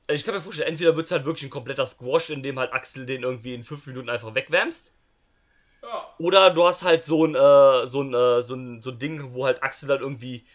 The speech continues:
Speaker 1: äh, über Strecken, äh, dominiert. Dann gibt's halt irgendwie noch so eine kleine Underdog- und Comeback-Phase von Levaniel und dann verliert er am Ende doch, indem er halt noch irgendwie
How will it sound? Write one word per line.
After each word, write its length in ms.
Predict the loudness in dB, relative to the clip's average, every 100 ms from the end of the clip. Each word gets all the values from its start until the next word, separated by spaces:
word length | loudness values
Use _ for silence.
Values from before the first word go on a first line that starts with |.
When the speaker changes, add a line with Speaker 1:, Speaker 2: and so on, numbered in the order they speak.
| _ _ _ _ _ _ _ _ _ -20 _ -4
Speaker 1:
äh, 140 | -2 -2
über 180 | -4 -6
Strecken, 440 | 0 0 0 -8
äh, 600 | 2 4 6 4 2 -2 -4
dominiert. 540 | -10 -10 -4 -2 0
Dann 140 | -4
gibt's 160 | -4 -6
halt 140 | -6
irgendwie 160 | -6 -8
noch 100 | -8
so 120 | -6
eine 80 | -10
kleine 300 | 0 0 0
Underdog- 420 | 0 0 2 0
und 140 | -2 -4
Comeback-Phase 600 | -2 -2 -4 0 -2 -2
von 160 | -10
Levaniel 400 | -8 -2 0 0
und 80 | -4
dann 120 | -6 -6
verliert 280 | -6 -4
er 60 | -4
am 100 | -4
Ende 160 | -6 -2
doch, 220 | -4 -4
indem 240 | -6 -4
er 60 | -2
halt 140 | -2
noch 100 | -4
irgendwie 400 | -6 -14 -14 -18